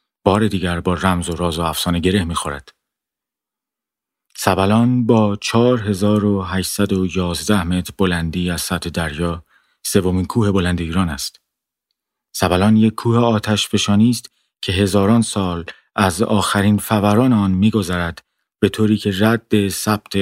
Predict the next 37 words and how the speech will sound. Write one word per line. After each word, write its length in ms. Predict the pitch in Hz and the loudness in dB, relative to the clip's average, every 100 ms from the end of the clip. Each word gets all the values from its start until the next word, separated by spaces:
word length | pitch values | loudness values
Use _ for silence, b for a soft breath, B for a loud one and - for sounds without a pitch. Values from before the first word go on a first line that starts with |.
| 95 | 0
غرشی 480 | 107 92 98 92 98 | 0 0 0 -2 -2
از 140 | 95 92 | -2 -2
این 120 | 92 | -4
کوه 260 | - 92 90 | -4 -6 -4
در 260 | 90 85 | -4 -2
ادبیات 400 | 90 87 90 85 | -4 0 -2 -2
فارسی 460 | 87 90 82 - 90 | -6 -4 -4 -6 -8
یا 280 | 82 85 82 | -8 -6 -6
آذری 640 | 90 85 82 80 80 78 b _ | -4 -4 -6 -6 -8 -12 b _
دیده 180 | 98 92 | -2 0
نمی‌شود 580 | 101 95 - 80 76 - _ _ _ _ _ _ 98 | 2 0 -4 -8 -10 -14 _ _ _ _ _ _ -4
و 100 | 92 | -2
دریاچه‌ای 680 | 95 92 92 90 113 110 | 0 0 -2 -2 0 0
بر 160 | 98 92 | 0 -4
دهانهٔ 480 | - 87 82 87 92 | -4 -4 -2 -2 -2
آن 180 | 87 82 | -2 -4
تشکیل 420 | 90 - - 104 | -6 -4 -2 -2
شده 460 | - 92 85 78 - _ _ _ | -2 -4 -6 -10 -16 _ _ _
که 80 | - | -2
نزدیک 380 | 90 85 92 87 | 0 -2 -4 -4
به 80 | 95 | -2
نیمی 400 | 92 104 110 101 | 2 2 2 2
از 200 | 95 82 | -2 -4
ماه‌های 300 | 80 78 82 | -4 -4 -4
سال 380 | - 87 82 76 _ _ | -4 -4 -4 -8 _ _
کاملاً 340 | - 85 82 82 | -4 -2 -2 -2
یخ 240 | 98 90 - | -2 -2 -4
می‌زند. 380 | 73 73 69 - _ _ _ _ _ _ _ _ _ _ _ _ _ | -8 -10 -12 -16 _ _ _ _ _ _ _ _ _ _ _ _ _
اینجاست 400 | 123 104 123 127 | 0 4 2 2
که 80 | 127 | 0
باید 340 | 117 117 123 107 | 2 2 2 2
بار 180 | 139 | 2
دیگر 220 | 120 117 117 | 2 2 2
به 80 | |
تکنگاری 680 | 107 101 95 98 98 92 101 | 0 -2 0 0 0 0 0
سایدی 440 | - 107 101 101 117 | 0 0 2 2 0
برگردیم 640 | 92 80 80 80 76 | 0 -6 -8 -6 -8